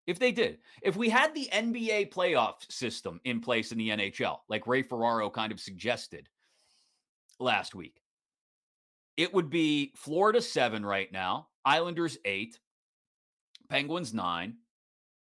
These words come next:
Sabres ten, or, or Senators ten. But go-, going by tiebreakers right now, it would be Buffalo. If the Penguins played the Buffalo, the Buffalo, the Penguin play, play the Buffalo for one game,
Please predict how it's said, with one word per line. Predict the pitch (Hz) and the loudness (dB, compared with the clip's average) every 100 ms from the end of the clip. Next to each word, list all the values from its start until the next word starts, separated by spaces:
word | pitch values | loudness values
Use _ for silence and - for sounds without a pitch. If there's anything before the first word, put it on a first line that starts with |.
| _ _ _ _ | _ _ _ _
Sabres | - 151 147 156 139 | -8 -2 0 0 -6
ten, | - 185 131 - _ _ _ | -4 -2 -2 -4 _ _ _
or, | 240 269 | 2 4
or | 233 247 | 4 2
Senators | - 185 117 80 - | 2 0 0 -6 -14
ten. | - - _ _ | -18 -20 _ _
But | 233 - | -6 0
go-, | 254 | -2
going | 220 277 247 | 2 0 4
by | 208 | 2
tiebreakers | - 147 120 110 104 104 | 6 4 6 0 0 -2
right | 101 | 0
now, | 101 | 0
it | 101 | -2
would | 104 | -4
be | 110 | 0
Buffalo. | 98 - 76 _ - - | 0 0 -16 _ -20 -12
If | 160 | -6
the | 170 | 0
Penguins | 254 320 269 | 2 2 4
played | 311 285 | 6 6
the | |
Buffalo, | 214 165 156 113 82 80 _ _ _ _ _ _ | 6 4 4 -4 -8 -10 _ _ _ _ _ _
the | 107 | -4
Buffalo, | - 107 - 92 76 - _ _ _ _ | 2 2 2 -4 -4 -8 _ _ _ _
the | 123 | -2
Penguin | - 127 135 135 117 | 0 0 2 0 -2
play, | 127 120 98 - | 0 -2 -2 -6
play | 123 120 | 2 2
the | 107 | 4
Buffalo | 127 117 95 80 71 _ _ _ | 2 2 -2 -8 -14 _ _ _
for | - 165 | 8 8
one | 156 202 226 190 | 10 6 6 4
game, | 202 117 78 | 2 0 -8